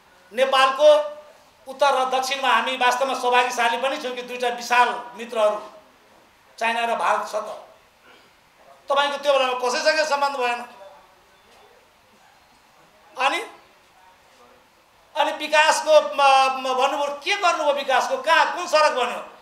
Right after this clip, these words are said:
कुन ठाउँको बन्यो? तुइन हटाउँछु भन्नु हटिसक्यो? न तपाईँले परराष्ट्र नीति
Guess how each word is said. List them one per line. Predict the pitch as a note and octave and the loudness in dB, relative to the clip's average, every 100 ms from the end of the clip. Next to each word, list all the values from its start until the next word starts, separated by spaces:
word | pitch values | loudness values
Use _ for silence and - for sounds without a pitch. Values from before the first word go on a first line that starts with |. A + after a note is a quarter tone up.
| _ | _
कुन | E4+ F4 | -4 2
ठाउँको | D#4 D#4 | 4 4
बन्यो? | C4+ C4+ A#3 - - - - | 2 0 -2 -8 -14 -20 -6
तुइन | E4 E4+ | -2 2
हटाउँछु | C#4+ D4+ D4+ | 4 4 2
भन्नु | C#4+ C#4 B3 | 2 2 2
हटिसक्यो? | A#3 D#4 D4 D#4 F4+ - - - _ _ _ _ _ _ _ _ _ _ _ _ _ _ _ _ _ _ _ _ _ _ _ - | 0 0 -2 -2 -6 -6 -12 -20 _ _ _ _ _ _ _ _ _ _ _ _ _ _ _ _ _ _ _ _ _ _ _ -10
न | A#3+ C#4+ A3 - - - | 0 0 0 -6 -16 -8
तपाईँले | C#4 C#4+ D4 C#4+ - - - - - - - _ _ - _ A#3+ | 0 2 4 2 0 -6 -20 -20 -20 -20 -20 _ _ -20 _ -4
परराष्ट्र | C4+ C#4 C#4 C4 | 2 4 2 0
नीति | B3 C4 C#4+ A#3+ - - | -8 -8 -6 -6 -10 -20